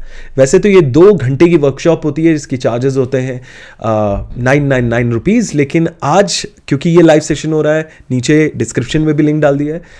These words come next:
अगर आप अभी तक कम्युनिटी का पार्ट नहीं है जिसका नाम है क्लाउड किचन नेटवर्क कम्युनिटी हमारी,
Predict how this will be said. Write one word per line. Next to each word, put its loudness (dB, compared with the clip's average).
अगर 2
आप 4
अभी 2
तक -2
कम्युनिटी 0
का -2
पार्ट -2
नहीं -4
है -4
जिसका -4
नाम 0
है -2
क्लाउड 0
किचन -6
नेटवर्क 0
कम्युनिटी 2
हमारी, -2